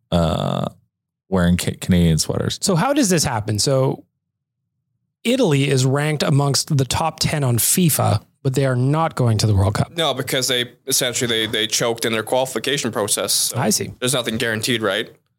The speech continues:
Speaker 2: Okay.
Speaker 3: So, which is interesting 'cause they won the Euros in tw-, like, that, that, that, yeah. So.
Speaker 2: So it's like a top seed in the, in March Madness going out in the first round. Effectively.
Speaker 3: Essentially, yeah, basically.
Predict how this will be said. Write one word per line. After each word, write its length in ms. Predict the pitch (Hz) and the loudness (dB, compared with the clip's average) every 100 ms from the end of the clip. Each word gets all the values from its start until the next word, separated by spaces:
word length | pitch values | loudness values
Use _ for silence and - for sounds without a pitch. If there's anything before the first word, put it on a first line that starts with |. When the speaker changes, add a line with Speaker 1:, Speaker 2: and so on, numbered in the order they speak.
| - | -6
Speaker 2:
Okay. 240 | 226 185 135 _ | -2 -2 -4 _
Speaker 3:
So, 160 | - 117 | -8 -2
which 160 | 147 196 | 0 0
is 100 | 196 | -2
interesting 360 | 220 190 143 | 0 0 0
'cause 100 | 139 | 0
they 80 | 143 | 0
won 200 | 139 165 | 0 0
the 140 | 127 | 0
Euros 360 | 123 135 127 113 | 0 2 2 0
in 80 | 110 | -4
tw-, 180 | - - | -6 -4
like, 160 | 117 | -4
that, 280 | - 110 104 | -2 -4 -2
that, 240 | 104 117 - | -4 -4 -2
that, 320 | 117 113 - | -4 -4 -4
yeah. 260 | 113 98 - _ - | -4 -4 -8 _ -12
So. 260 | 110 90 - | -6 -6 -4
Speaker 2:
So 100 | 151 | -2
it's 140 | 147 | 0
like 100 | 160 | -2
a 60 | 156 | -2
top 320 | - 196 196 | 0 -2 0
seed 240 | 190 185 | 0 2
in 80 | 165 | 4
the, 180 | 160 156 | 4 4
in 320 | 147 147 147 | 2 2 0
March 260 | 143 147 147 | 0 0 -2
Madness 360 | 139 131 117 | 0 0 0
going 240 | - 120 120 | 2 2 2
out 80 | 123 | 0
in 80 | |
the 40 | 117 | -2
first 280 | - 110 104 | -2 0 0
round. 240 | 92 87 | -2 -4
Effectively. 280 | - _ 127 | -8 _ -2
Speaker 3:
Essentially, 540 | - 226 247 190 135 | 0 0 0 0 2
yeah, 160 | 147 185 | 0 0
basically. 540 | 143 165 180 170 123 | 0 0 -2 0 -2